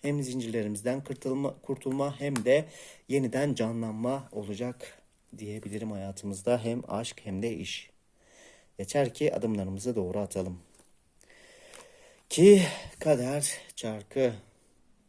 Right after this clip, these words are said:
Kaderimizi de Ona göre çizelim. Gelişim ve ürün alma döngüsüyle ilişkili bir karttır arkadaşlar.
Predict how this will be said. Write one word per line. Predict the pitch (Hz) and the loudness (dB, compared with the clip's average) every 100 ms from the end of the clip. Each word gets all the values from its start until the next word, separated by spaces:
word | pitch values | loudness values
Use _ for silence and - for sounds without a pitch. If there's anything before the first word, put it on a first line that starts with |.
| _ _ _ _ | _ _ _ _
Kaderimizi | - 143 131 110 101 104 104 | 0 4 2 0 -4 -2 6
de | 139 143 139 - - - | 8 8 6 -4 -18 -8
Ona | 135 117 107 127 | -4 -2 0 -2
göre | 117 104 110 127 127 | 0 0 2 2 -2
çizelim. | 113 123 110 98 92 | 0 0 2 -2 -6
Gelişim | - 120 120 151 147 | -4 -2 -2 -2 0
ve | 131 | 0
ürün | 127 131 | 0 0
alma | 123 127 123 | 0 0 0
döngüsüyle | 117 117 - 139 117 | 0 -2 -4 -2 0
ilişkili | 107 - 120 127 | -2 -6 -4 -4
bir | 123 | -4
karttır | - 131 - 127 | -6 -8 -4 -4
arkadaşlar. | 127 131 127 - 135 143 | -4 -4 -4 0 0 0